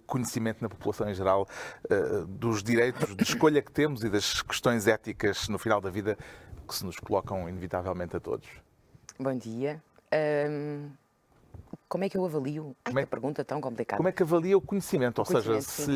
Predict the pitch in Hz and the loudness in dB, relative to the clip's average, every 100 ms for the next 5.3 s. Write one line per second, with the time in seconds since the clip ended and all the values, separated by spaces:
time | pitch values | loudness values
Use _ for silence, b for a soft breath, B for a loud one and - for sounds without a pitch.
0 | 135 131 143 143 160 - - 175 175 196 | 2 4 6 6 2 -6 4 6 6 4
1 | 170 - 120 117 113 117 113 117 - 139 | 2 2 4 4 4 2 0 -2 -2 -4
2 | 123 - 107 - - 123 107 113 110 101 | 0 2 2 0 -2 -2 0 0 0 0
3 | 95 90 85 95 113 117 113 B - 120 | 0 2 2 -2 -8 -10 -12 B -6 -6
4 | 107 - - 123 123 113 139 - - 135 | -4 -8 -4 -2 -2 -2 -2 -4 0 0
5 | 135 - - | 0 -8 0